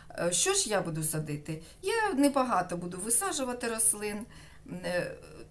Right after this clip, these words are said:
в цьому сезоні я вирішила, м, виростити, я дуже люблю рослини, які мають,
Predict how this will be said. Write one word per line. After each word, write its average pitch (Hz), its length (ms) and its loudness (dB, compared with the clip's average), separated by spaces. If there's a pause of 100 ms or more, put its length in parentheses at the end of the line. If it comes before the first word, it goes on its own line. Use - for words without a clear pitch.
(220)
в 196 60 -2
цьому 294 320 4
сезоні 277 520 0
я 233 220 0
вирішила, 220 720 0 (800)
м, 175 80 -4
виростити, 208 460 -2
я 202 80 -2
дуже 190 240 -4
люблю 175 560 -4
рослини, 220 500 0
які 175 280 -6
мають, 165 440 -2